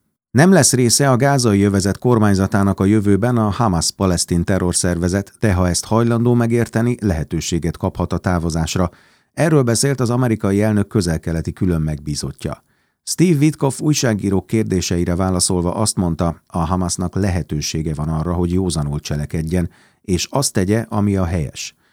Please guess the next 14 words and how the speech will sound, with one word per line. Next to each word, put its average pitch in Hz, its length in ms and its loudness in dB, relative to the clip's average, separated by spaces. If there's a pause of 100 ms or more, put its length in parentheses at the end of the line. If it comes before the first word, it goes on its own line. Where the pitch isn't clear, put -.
(240)
Az 92 260 -2
elnöki 117 320 0
megbízott 107 520 2
Donald 123 300 0
Trump 104 260 -2
elsődleges 78 640 -4
céljának 80 520 -4
nevezte 92 500 -4
minden 95 480 0
túsz 73 240 -6
elengedését 78 760 -4
a 80 60 -2
gázai 78 480 -4
övezetből, 80 560 -2